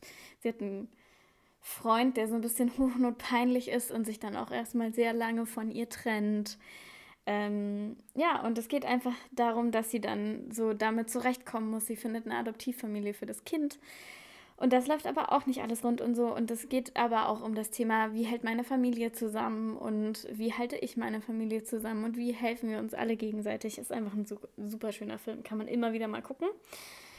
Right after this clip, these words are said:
Ähm, ein anderer Film, der in meinen Honorable Mentions gelandet ist, weil ich ihn nicht am Stück gucken kann, <laughs> aber er wirklich sehr schön ist,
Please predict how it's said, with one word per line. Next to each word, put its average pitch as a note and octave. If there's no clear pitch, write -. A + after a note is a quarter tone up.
Ähm, A#3+
ein B3
anderer C4
Film, C4+
der A#3+
in B3
meinen A#3+
Honorable A#3+
Mentions A#3+
gelandet A#3+
ist, B3+
weil A#3+
ich A3+
ihn A#3+
nicht A#3+
am A#3
Stück D4+
gucken D#4
kann, -
<laughs> -
aber B3
er A3+
wirklich A#3+
sehr G#3+
schön B3+
ist, F4